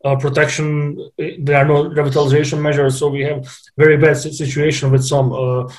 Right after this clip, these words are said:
pelagic shark, and we have also a very bad situation with some demersal sharks, like the angel sharks, for example. But, uh, v-, fortunately, in, in past year, I'm, I'm leading the study for the angel sharks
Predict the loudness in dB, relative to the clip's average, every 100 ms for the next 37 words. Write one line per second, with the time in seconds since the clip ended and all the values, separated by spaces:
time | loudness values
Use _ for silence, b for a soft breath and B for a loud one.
0 | -4 2 2 2 0 2 2 2 0 2
1 | 4 4 2 0 0 2 2 0 -2 -6
2 | -4 -4 0 2 2 0 0 -2 B B
3 | 0 4 6 6 4 2 -2 -4 -2 0
4 | 0 0 0 0 0 -4 0 0 2 2
5 | 2 -2 0 0 -2 B B B B _
6 | 0 4 6 6 4 2 0 -6 -12 -18
7 | _ -20 _ -12 -4 -4 -4 -10 -14 -14
8 | -4 4 6 6 0 2 0 0 -2 0
9 | 2 2 2 -2 0 4 6 4 2 0
10 | -2 -2 -2 -2 -2 -2 -2 -2 0 -2
11 | -2 -2 0 0 0 -2 -4 -6 -6